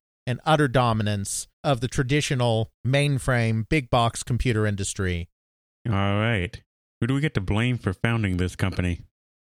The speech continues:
Speaker 1: Lots of people, actually. So I B M did not really start as one company. There was not a guy that came along and said,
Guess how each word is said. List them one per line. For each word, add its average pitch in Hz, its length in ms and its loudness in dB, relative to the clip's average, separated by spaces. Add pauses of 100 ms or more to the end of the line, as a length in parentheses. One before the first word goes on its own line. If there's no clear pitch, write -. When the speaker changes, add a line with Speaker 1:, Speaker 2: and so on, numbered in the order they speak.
(360)
Speaker 1:
Lots 147 240 0
of 117 80 -2
people, 101 300 0
actually. 90 500 -6 (760)
So 151 380 2 (260)
I 262 200 2
B 180 240 0
M 82 420 -2 (200)
did 180 180 4
not 185 340 4
really 147 500 0
start 135 500 2
as 117 260 0
one 110 360 0
company. - 580 -4 (400)
There 123 160 0
was 127 160 -2
not 165 160 2
a 196 60 -2
guy 156 320 4
that 143 80 -2
came 143 240 -2
along 117 360 0
and 107 120 -6
said, 113 260 -2